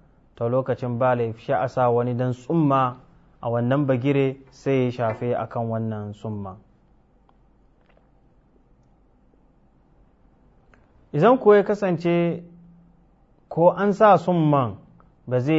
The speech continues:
yi shafe a kan wannan summan ba, to a wannan hali, eh, sai ya bar alwalla ya yi taimama. Sai bar alwalla ya yi taimama,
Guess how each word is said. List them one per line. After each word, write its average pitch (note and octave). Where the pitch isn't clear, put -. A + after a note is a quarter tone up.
yi C#3+
shafe B2+
a A#2+
kan C3
wannan B2
summan B2+
ba, D3
to A#2+
a A2+
wannan B2+
hali, C#3+
eh, G#2
sai C3+
ya B2
bar C3+
alwalla A#2+
ya B2
yi A#2+
taimama. G2+
Sai A#2
bar B2
alwalla A#2
ya A2+
yi A2+
taimama, B2